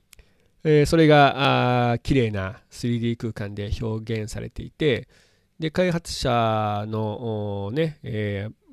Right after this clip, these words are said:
まあ、ディレクターの、おー、方、前川さんっていうディレクターが話しているのは、えー、自然描写にこう、力を注いでいるっていうふうにおっしゃってましたね。あとはルーンファクトリーは、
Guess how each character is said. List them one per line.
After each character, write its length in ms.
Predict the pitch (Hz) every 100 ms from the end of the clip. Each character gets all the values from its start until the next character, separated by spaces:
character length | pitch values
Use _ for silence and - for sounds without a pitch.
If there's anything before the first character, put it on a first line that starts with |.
| 202
ま 240 | 131 104
あ、 60 | 104
デ 160 | 123
ィ 20 | 127
レ 100 | 127
ク 80 |
タ 120 | - 117
ー 20 |
の、 200 | 123 151 _ _ _ -
お 240 | 120 113
ー、 60 | 117 - - - -
方、 320 | 127 117 107
前 240 | 117 117
川 280 | - 104 95
さ 160 | - 95
ん 60 |
っ 20 | 101
て 140 | -
い 40 |
う 20 | 110
デ 100 | 101
ィ 40 |
レ 80 | 101
ク 100 | -
タ 220 | 110 98
ー 20 |
が 100 | 104
話 320 | 101 131 131 -
し 20 |
て 140 | -
い 40 | 131
る 120 | 156
の 100 | 170
は、 320 | 240 214 151 _ _ _ _
え 40 | 131
ー、 20 |
自 240 | 123 - 139
然 420 | 190 185 185 170
描 280 | 165 175 156
写 140 | 147
に 220 | 175 202
こ 720 | - 120 110 101 98 - 107
う、 60 | _ _ -
力 320 | - 117 101
を 120 | 120 156
注 320 | 120 117 107
い 40 |
で 100 | 101
い 80 | 101
る 100 | 160
っ 40 |
て 140 | 170 113
い 40 |
う 40 | 107
ふ 20 |
う 40 |
に 120 | - - _ _ _ _
お 120 | 117
っ 20 | 107
し 180 | - -
ゃ 60 |
っ 40 | 110
て 180 | - -
ま 120 | 113
し 40 |
た 120 | -
ね。 500 | 98 131 151 165 147 - _ _ _ _ _ _ _ _ _ _ _ _ _
あ 100 | 175
と 60 | 175
は 40 | 143
ル 120 | 185
ー 100 | 233
ン 60 |
フ 60 | 214
ァ 40 | 226
ク 60 |
ト 80 | 190
リ 140 | 147 120
ー 20 |
は、 380 | 117 120 98